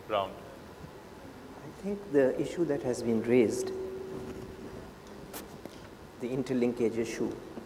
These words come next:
Speaker 2: is central to the survival of the civilization. And we are at a point in history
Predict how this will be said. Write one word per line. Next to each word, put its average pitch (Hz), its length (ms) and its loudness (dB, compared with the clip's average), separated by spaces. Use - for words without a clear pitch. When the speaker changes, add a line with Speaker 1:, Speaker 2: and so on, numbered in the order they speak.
Speaker 2:
is 180 120 8
central 175 640 4
to 139 80 2
the 147 80 6
survival 131 680 6
of 123 120 0
the - 60 -6
civilization. 110 880 2
And 202 200 4
we 165 120 10
are 180 140 10
at 180 140 4
a 165 40 4
point 147 280 8
in 139 140 4
history 120 500 6